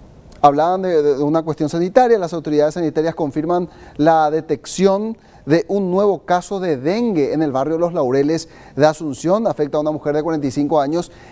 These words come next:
y hasta el momento no se encontraron otros elementos. Decía, una publicación de hace diez años. Pero fuimos más para atrás. ¿Será que tan solo diez años atrás hablábamos de esto? ¿Año dos mil nueve?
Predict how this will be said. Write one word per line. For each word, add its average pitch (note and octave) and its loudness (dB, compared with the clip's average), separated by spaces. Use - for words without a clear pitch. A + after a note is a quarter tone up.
y D#3 4
hasta D#3 0
el F3+ -4
momento E3 0
no D#3+ -2
se F#3 -6
encontraron D#3 -2
otros D3+ -4
elementos. D3 -2
Decía, D#3 0
una G3 -4
publicación F#3+ -2
de G3 2
hace F#3 -4
diez E3 -2
años. A#2+ -4
Pero G3+ 4
fuimos C4 -2
más A3+ -2
para A#3 0
atrás. G#2 -8
¿Será C#3+ 0
que G#3+ -4
tan G#3 -2
solo A3 0
diez G#3 -4
años G#3 -2
atrás F3+ 0
hablábamos F#3+ -2
de F#3 2
esto? D3 -4
¿Año D#3+ 0
dos E3+ -2
mil E3 -2
nueve? F3+ 0